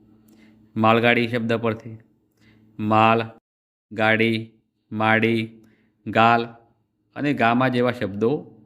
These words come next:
બનાવીશું. ભયજનક.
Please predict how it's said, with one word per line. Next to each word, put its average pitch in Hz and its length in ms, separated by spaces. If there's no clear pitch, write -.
બનાવીશું. 95 540
ભયજનક. 113 600